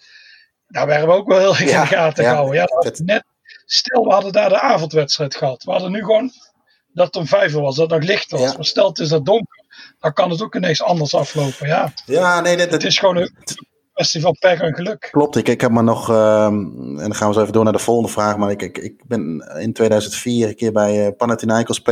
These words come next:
Speaker 2: S V geweest. Panathinaikos is groen, P S V is rood-wit. En toen liepen we met een klein, eh, groepje richting, eh, het stadion. En, eh, toen liep er in de groep of achter de groep, ik weet niet meer precies hoe het zat,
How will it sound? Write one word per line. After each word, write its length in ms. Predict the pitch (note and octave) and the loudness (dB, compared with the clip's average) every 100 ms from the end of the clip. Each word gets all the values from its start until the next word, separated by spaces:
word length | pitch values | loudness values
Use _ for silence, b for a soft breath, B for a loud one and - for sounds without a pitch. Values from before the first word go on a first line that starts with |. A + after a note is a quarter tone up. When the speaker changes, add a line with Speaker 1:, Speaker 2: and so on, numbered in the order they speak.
| A2+ | 0
Speaker 2:
S 100 | - | 2
V 220 | A#2 A#2+ | 2 2
geweest. 460 | A#2 A#2+ C3+ - - | 2 2 0 -4 -4
Panathinaikos 560 | A2+ A2 A2+ A2+ A2 | -4 0 0 0 -2
is 140 | G#2 - | -4 -2
groen, 460 | - B2 C#3+ - B B B B B B B B _ | 0 0 0 -6 B B B B B B B B _
P 60 | A#2 A2+ | 0 0
S 80 | - | 2
V 40 | |
is 180 | A2+ G#2+ | 2 2
rood-wit. 540 | A2+ A#2 G#2 A#2+ C3+ | 2 2 2 2 2
En 120 | G#2+ | -2
toen 120 | G#2+ A2 | 0 0
liepen 160 | A#2 | 0
we 60 | A2 | 0
met 100 | G#2+ | 0
een 80 | G#2+ | 0
klein, 280 | A2 A2 A2 | 0 2 0
eh, 60 | |
groepje 380 | - A#2+ - A2+ | 0 -2 0 0
richting, 460 | A2 A2 A#2+ A2 A2 | 0 -2 -2 -2 -2
eh, 320 | G#2 G#2 G#2 | -2 0 -2
het 140 | G#2 | -2
stadion. 720 | - B2 A#2 B2 A2 G2+ G#2+ - | -2 0 0 2 2 0 0 -2
En, 300 | A2 G#2 G#2 | -2 0 0
eh, 480 | G2+ G2+ G2+ G2 G2 | -2 -2 -4 -6 -6
toen 260 | A2 G#2 | -2 -2
liep 260 | G#2 B2+ - | -2 -4 -4
er 120 | - | -2
in 100 | C3+ | 0
de 80 | B2+ | 0
groep 260 | - B2 A#2+ | 0 -2 -4
of 100 | - | -4
achter 220 | B2+ - | -6 -8
de 60 | - | -12
groep, 140 | A#2+ | -4
ik 60 | A#2+ | 0
weet 80 | C3+ | 2
niet 100 | C#3 | 2
meer 80 | |
precies 200 | - B2+ B2 | 0 -2 0
hoe 120 | C3+ | 0
het 80 | - | 0
zat, 300 | C#3+ E3+ | -4 -6